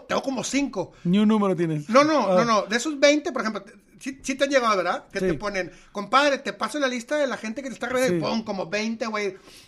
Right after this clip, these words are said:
Speaker 1: Y yo, yo me pongo a teclearlos, al menos para identificarlos, güey.
Speaker 2: Ajá.
Speaker 1: Y como cinco o seis, güey. No les digo nada, güey, porque pagan.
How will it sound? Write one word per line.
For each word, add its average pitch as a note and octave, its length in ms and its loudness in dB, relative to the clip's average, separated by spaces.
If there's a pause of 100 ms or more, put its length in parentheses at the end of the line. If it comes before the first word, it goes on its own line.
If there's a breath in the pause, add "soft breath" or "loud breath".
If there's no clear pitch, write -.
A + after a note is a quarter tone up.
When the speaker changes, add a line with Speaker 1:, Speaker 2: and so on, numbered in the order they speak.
Speaker 1:
Y G#3+ 80 -4
yo, G3+ 260 0
yo F#3 220 -2
me A3 160 -2
pongo G#3+ 160 -4
a A3 80 -8
teclearlos, G#3+ 580 -4 (140)
al G3 160 2
menos C#4+ 300 0
para B3+ 200 -2
identificarlos, G3 800 -2
güey. D#3+ 160 -6
Speaker 2:
Ajá. C3 440 -6
Speaker 1:
Y G3+ 260 -4 (140)
como F3+ 240 -6
cinco F#3 320 -4
o - 20 2
seis, D4 280 2
güey. B3+ 240 -2 (320 loud breath)
No G3+ 220 2
les C4+ 160 2
digo C#4+ 180 -4
nada, D4 300 -4
güey, C#4+ 280 -4
porque G#3+ 300 -6
pagan. D4 580 -2